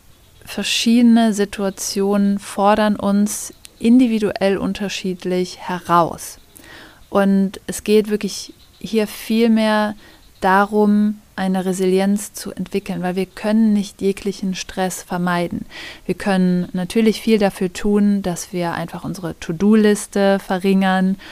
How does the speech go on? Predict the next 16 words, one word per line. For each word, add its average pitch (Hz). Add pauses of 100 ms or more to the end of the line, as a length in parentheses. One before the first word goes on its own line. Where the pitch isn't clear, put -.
(260)
oder 170
uns 165
einfach 170
mehr 175
Pausen 208
im 190
Alltag, 185 (100)
ähm, 185
gönnen, 180
mehr 170
Raum 180
schaffen. 214 (480)
Aber 202
manche 202
Situationen 214
kommen 220